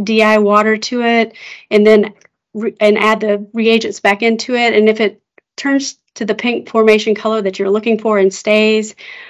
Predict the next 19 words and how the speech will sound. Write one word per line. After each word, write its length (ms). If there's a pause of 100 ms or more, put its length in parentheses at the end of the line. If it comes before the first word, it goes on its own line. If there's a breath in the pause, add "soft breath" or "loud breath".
(140)
uh, 140
that's 180
a 80
very 340
good 180
indication 640
that 140
there's 300
just, 460
uh, 180 (280)
too 200
much 240
chlorine 380
in 80
the 80
water. 480
And 340
for 100
the 260